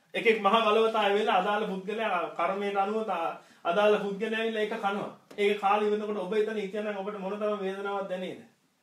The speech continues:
දැන් මාස ගානකින් කාලනේ අනේ ඒකත් ඌ කෑවනේ. ඈ මොන තරම් වේදනාවක් දැනේද? ලේසි නෑ පින්වතුනි මේක. මේ සංසාරේ කියන එක ලේසි වැඩක් නෙමෙයි. ඒකයි මම කියන්නේ ධර්මය හම් වෙච්ච වෙලාවේ ගොඩ දා ගන්න ආයි පස්සට ගොඩ දා ගන්න තියන්න එපා.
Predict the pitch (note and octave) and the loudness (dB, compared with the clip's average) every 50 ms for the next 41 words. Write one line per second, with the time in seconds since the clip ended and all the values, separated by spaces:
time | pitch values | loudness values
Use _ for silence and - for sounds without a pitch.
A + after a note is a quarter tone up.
0 | _ _ _ _ _ _ - F#3 F#3 F3+ F3+ F3+ F#3+ F#3+ G3 F#3 F#3 F#3 - G#3 | _ _ _ _ _ _ -2 -2 0 2 2 2 2 2 0 -2 0 0 0 -2
1 | F#3+ F#3+ F#3 E3+ F3 F3 F3 F3+ F#3 F#3 F3+ F3 F3 F3+ F3+ E3+ F3 E3+ F#3 F#3+ | -4 -6 -6 -2 0 0 0 0 -2 -2 -4 -6 -6 -6 -8 -8 -8 -6 -6 -6
2 | F#3+ F#3 F#3 F3+ F3 F3 E3+ E3+ F3 F#3 F#3 F#3 F#3 - _ - _ _ - - | -6 -6 -10 -12 -10 -6 -6 -4 -4 -6 -8 -12 -16 -20 _ -20 _ _ -20 -20
3 | - _ _ - - - - - - - - - - - - - - _ - _ | -20 _ _ -20 -20 -20 -20 -20 -20 -20 -20 -20 -20 -20 -20 -20 -20 _ -20 _
4 | _ _ _ F3+ F#3+ G#3+ A#3+ A#3 - - F#3 G3 A#3 A#3+ A3+ A3+ A#3 A3+ G3+ F#3 | _ _ _ -12 -12 -12 -12 -14 -10 -2 0 0 0 2 2 0 0 0 0 2
5 | G3 G#3 G#3+ A3 A3 A3 A3 G#3+ F#3 E3+ F3+ F3+ F#3+ E3 B2+ A2 - - _ _ | 2 2 2 2 0 0 0 -2 -2 -4 -6 -6 -4 -6 -8 -10 -14 -20 _ _
6 | _ _ _ _ _ _ - E3 F#3+ A3 A3 A3 A3 G3+ G3 G#3 G#3+ G#3+ G#3 G3 | _ _ _ _ _ _ -8 0 4 4 6 4 4 0 0 -2 -2 -4 -6 -8
7 | G3 F#3+ F#3 F#3 E3 E3 E3 D#3+ D3+ D#3 D#3 E3+ E3 E3+ E3+ F3 F#3+ F#3+ G3+ G3+ | -8 -8 -8 -10 -10 -8 -8 -8 -6 -6 -8 -8 -4 -2 -2 -2 -2 0 0 0
8 | G3 G3 F#3+ G3 G3 F#3+ F3 E3 F3 F3+ F3+ G3+ G3 G3 G3 F#3+ F#3 D#3 E3 F3+ | 0 -2 -4 -6 -8 -8 -8 -8 -8 -8 -8 -8 -8 -8 -8 -8 -10 -10 -12 -12
9 | F3+ D#3 - - - _ _ _ _ _ _ _ _ _ - G3 A#3 A#3+ B3 B3 | -10 -10 -12 -12 -16 _ _ _ _ _ _ _ _ _ 2 4 4 4 6 2
10 | A#3+ A#3 A3 A3 G#3 G3+ A#3 A3+ G#3+ F#3 G3 G3 G3+ G#3+ A3 G#3+ G#3 F#3+ G3 F#3+ | 2 2 0 -2 -2 -2 -4 -4 -2 2 4 4 4 4 0 0 0 0 -2 -2
11 | G3+ G#3 A3 G#3+ - A3 G#3 G#3 G#3 G3+ F#3 F3+ F#3 F#3+ F#3+ F#3+ F#3+ F#3+ F#3+ F#3+ | -2 -4 -4 -6 -4 -4 -4 -2 -2 -2 -2 -4 -6 -6 -4 -4 -2 -2 -2 -4
12 | F#3 F3 F3 F3+ F3+ F3+ - E3+ E3+ - F#3+ F3+ F3+ E3+ E3+ F3 E3+ F3+ F3 F3 | -6 -4 -4 -4 -4 -2 -4 -6 -6 -6 -8 -10 -8 -8 -6 -6 -4 -4 -4 -4
13 | F3 F3 F3 F3 E3+ E3+ E3+ D#3 D3 D3+ D3 B2+ | -4 -8 -8 -10 -10 -8 -8 -8 -8 -8 -10 -12